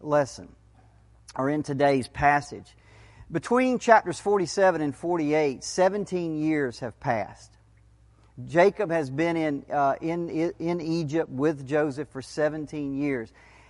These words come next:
And seventeen years previously, he had come to Egypt, and he had went before, went into the palace, and he stood before Pharaoh. And this is, these are his words. He says, "I'm a hundred and thirty years old,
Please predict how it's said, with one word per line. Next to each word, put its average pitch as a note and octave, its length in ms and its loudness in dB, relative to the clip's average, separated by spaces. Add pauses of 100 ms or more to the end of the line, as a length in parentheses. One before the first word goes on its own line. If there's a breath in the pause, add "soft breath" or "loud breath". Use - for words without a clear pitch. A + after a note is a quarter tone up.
(100)
And E3 140 -4
seventeen A#3+ 580 4
years G3 400 4
previously, D#3+ 720 0
he F3 140 -2
had C#3 160 -4
come G3 300 0
to G3 140 -10
Egypt, C#3 460 -4
and C#3+ 140 -4
he C#3 80 0
had C3 120 -2
went F#3 220 -2
before, F3+ 340 -4
went E3 220 -2
into F#3+ 160 -4
the F#3 80 -4
palace, C3 560 2 (320 soft breath)
and C#3+ 100 -8
he C#3 80 -4
stood G3 320 2
before F3 360 -4
Pharaoh. C3+ 680 -2 (600 soft breath)
And D#3+ 180 0
this G3 200 4
is, A#3+ 120 -6
these G#3+ 380 4
are G#3+ 140 2
his F3 260 2
words. D3 400 0
He E3 140 -6
says, E3+ 260 0
"I'm E3 220 6
a C#3+ 60 0
hundred G#3 500 0
and F#3 160 -8
thirty F#3 340 2
years D#3+ 460 -4
old, A2+ 340 -2